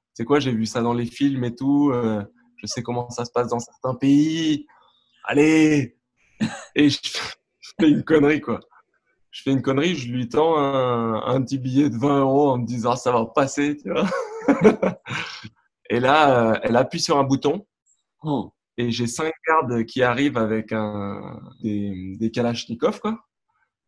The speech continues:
Speaker 1: et qui m'entourent. Et là, j'avais ma coupe dans les mains, mon sac dans, dans, sur l'autre épaule.
Speaker 2: Ouais.
Speaker 1: Et, euh, et là, je lâche tout, la coupe,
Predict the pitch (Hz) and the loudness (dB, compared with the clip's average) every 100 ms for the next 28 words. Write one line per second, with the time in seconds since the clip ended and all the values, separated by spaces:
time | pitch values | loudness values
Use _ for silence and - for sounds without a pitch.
0 | _ _ 120 117 131 135 143 165 - _ | _ _ -8 -2 0 0 0 -2 -4 _
1 | _ _ _ _ _ _ - 117 139 165 | _ _ _ _ _ _ -6 0 2 4
2 | 131 123 120 117 202 170 160 156 156 165 | 0 0 -2 -2 -4 0 2 4 4 4
3 | 143 131 - 170 156 135 127 123 123 117 | 2 -2 -2 -4 -2 -2 -2 0 -2 -2
4 | 117 113 110 113 113 113 113 123 131 127 | -4 -4 -4 -4 -2 -4 -6 -6 -6 -6
5 | 123 143 202 220 - - _ - 90 85 | -8 -4 -4 -6 -16 -20 _ -18 -16 -16
6 | _ _ _ 127 123 120 113 104 98 - | _ _ _ -6 -4 0 0 0 -4 -4
7 | 117 143 139 131 117 - 160 175 135 123 | 2 2 2 -2 -4 -2 0 2 2 0
8 | 120 - 156 - | -2 -4 -4 -6